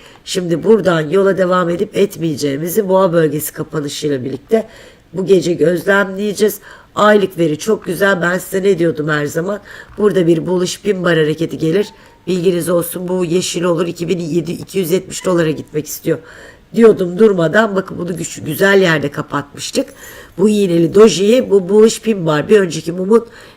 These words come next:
yükselişi, düşü kadar yükseliş gelir ibaresi karşımıza geldi. Aylık veride indikatörler yükselişe devam gösteriyor. İşte bu ay elli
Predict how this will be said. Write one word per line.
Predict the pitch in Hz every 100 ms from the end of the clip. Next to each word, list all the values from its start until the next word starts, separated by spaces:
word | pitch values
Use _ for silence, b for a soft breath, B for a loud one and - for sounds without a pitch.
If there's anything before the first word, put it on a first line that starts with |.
| B
yükselişi, | 190 - 208 190 - 214 185 - - - 151
düşü | 151 220
kadar | 202 165 226
yükseliş | 202 - 202 - -
gelir | 165 135 - b b b -
ibaresi | 240 196 165 160 -
karşımıza | 240 196 190 202 247
geldi. | 208 165 139 -
Aylık | 165 196 233 226
veride | 220 185
indikatörler | 190 214 220 214 220 247 240 B B B
yükselişe | - 214 226 220 277 208
devam | 185 185 233 208 135 -
gösteriyor. | 165 165 - - 160 214 240 B B B B
İşte | 160 202 220
bu |
ay | 269 220 208 208
elli | 214 247 247 -